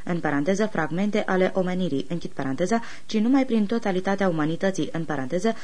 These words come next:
deci în societate, închid paranteza. De aici, necesitatea societății pentru realizarea umană. Prin această afirmație de inspirație averoistă,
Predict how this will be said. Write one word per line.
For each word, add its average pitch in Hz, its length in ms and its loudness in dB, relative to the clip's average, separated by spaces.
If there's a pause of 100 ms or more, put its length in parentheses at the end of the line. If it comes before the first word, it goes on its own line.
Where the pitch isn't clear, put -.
(100)
deci 226 260 0
în 202 180 2
societate, 156 680 -2 (180)
închid 175 240 -4
paranteza. 147 560 0 (340)
De 160 180 2
aici, 170 420 0 (180)
necesitatea 202 600 0
societății 190 680 0
pentru 190 380 0
realizarea 147 640 0
umană. 165 400 0 (340)
Prin 208 220 2
această 269 340 0
afirmație 247 540 2
de 208 140 4
inspirație 208 640 2
averoistă, 196 720 0